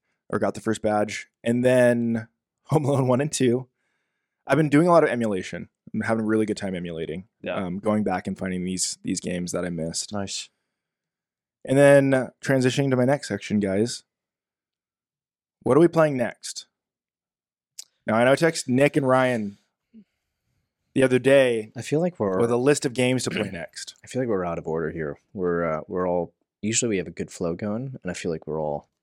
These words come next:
Speaker 2: It's a
Speaker 4: really
Speaker 2: free-for-all.
Speaker 4: confused here.
Speaker 2: Emulation has
Speaker 1: Emulation's
Speaker 2: thrown me and
Speaker 1: thrown,
Speaker 2: Jacob
Speaker 1: but,
Speaker 2: for a loop,
Speaker 1: but
Speaker 2: for
Speaker 1: to be
Speaker 2: sure.
Speaker 1: clear, I have, like, a focused game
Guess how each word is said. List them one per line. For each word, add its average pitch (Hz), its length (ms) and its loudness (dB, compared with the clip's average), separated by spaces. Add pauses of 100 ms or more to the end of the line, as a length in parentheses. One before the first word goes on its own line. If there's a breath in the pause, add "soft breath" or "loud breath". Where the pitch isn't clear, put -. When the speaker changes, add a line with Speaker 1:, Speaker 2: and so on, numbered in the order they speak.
(720)
Speaker 2:
It's - 80 -10
a 82 40 -6
Speaker 4:
really 80 260 -2
Speaker 2:
free-for-all. 87 220 -6
Speaker 4:
confused 82 380 -6
here. 139 80 -2
Speaker 2:
Emulation 120 520 0
has 87 200 -8
Speaker 1:
Emulation's 135 580 2
Speaker 2:
thrown 107 40 -2
me 107 40 -2
and 107 80 -2
Speaker 1:
thrown, 117 80 2
Speaker 2:
Jacob 107 200 -2
Speaker 1:
but, 170 180 6
Speaker 2:
for 98 120 -6
a 92 40 -2
loop, 95 320 -6
Speaker 1:
but 143 140 4
Speaker 2:
for 147 40 -8
Speaker 1:
to 170 60 2
be 175 60 0
Speaker 2:
sure. 202 80 -6
Speaker 1:
clear, 151 240 4
I 135 140 4
have, 143 200 0
like, 139 200 0
a 113 400 0 (120)
focused 160 720 2
game 196 440 2